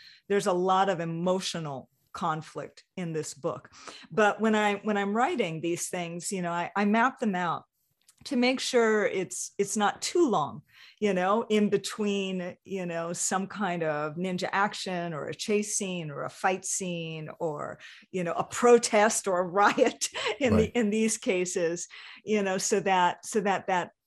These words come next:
Speaker 1: you know, keeps running through. But you're absolutely right. In this book, this book is, um, it, it's deep in, in those very complicated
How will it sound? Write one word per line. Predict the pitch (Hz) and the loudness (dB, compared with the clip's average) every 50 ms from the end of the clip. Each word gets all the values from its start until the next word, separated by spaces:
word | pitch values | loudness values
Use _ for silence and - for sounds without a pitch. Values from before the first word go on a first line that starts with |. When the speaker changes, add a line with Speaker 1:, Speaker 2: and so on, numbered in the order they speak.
| _ - | _ -8
Speaker 1:
you | 202 196 | -6 -4
know, | 175 160 156 - | -4 -4 -6 -8
keeps | - - - 262 247 220 - - - | -8 -2 0 0 0 0 -2 -6 -8
running | - 170 170 190 190 185 180 170 | -6 -4 -2 -2 0 -2 -2 -6
through. | 165 - - 190 190 180 160 156 160 151 | -8 -8 -6 -4 -2 0 0 -2 -2 -2
But | - 180 170 165 - | -2 -2 -2 0 0
you're | 202 202 208 | 0 2 4
absolutely | 233 277 269 - - - - - 170 170 | 4 2 2 0 -4 -4 -4 -4 -4 -6
right. | 165 170 156 156 151 - | -4 -4 -4 -6 -6 -8
In | - 147 151 147 | -10 -10 -6 -2
this | 180 202 233 233 - | 0 0 0 0 -2
book, | - - 226 240 247 254 - - - - | -4 -2 -2 -2 -2 -2 -6 -12 -10 -6
this | - 208 202 | -6 -6 -6
book | - - 233 233 226 - | -4 -4 -4 -2 0 0
is, | 233 208 196 190 190 185 180 - - - | 0 0 0 -2 -4 -6 -8 -10 -10 -8
um, | 175 160 156 147 139 143 151 143 _ _ _ _ - _ _ _ _ _ _ _ _ | -6 -6 -6 -6 -8 -10 -14 -16 _ _ _ _ -20 _ _ _ _ _ _ _ _
it, | - 190 180 185 - | -4 -4 -4 -2 0
it's | 196 190 - - - - _ _ _ _ _ _ - - _ _ - | -2 -2 0 -2 -10 -14 _ _ _ _ _ _ -20 -20 _ _ -2
deep | 214 214 214 214 - - - - _ _ _ _ _ _ _ _ _ _ _ - | 0 0 0 0 -2 -8 -20 -20 _ _ _ _ _ _ _ _ _ _ _ -8
in, | - 196 180 170 170 165 - - _ _ - | -6 -6 -4 -6 -8 -10 -14 -16 _ _ -8
in | 185 180 175 165 | -6 -6 -4 -2
those | 156 175 170 180 - - 165 - _ _ _ _ _ - | -2 -2 -2 -2 -4 -10 -16 -20 _ _ _ _ _ 2
very | - 214 220 226 214 196 170 160 165 | 4 6 6 8 6 4 4 2 0
complicated | 160 - - 180 170 165 - 151 - - - 160 151 151 151 143 | -2 -4 -6 -6 -6 -6 -8 -12 -12 -6 -4 -4 -4 -4 -6 -8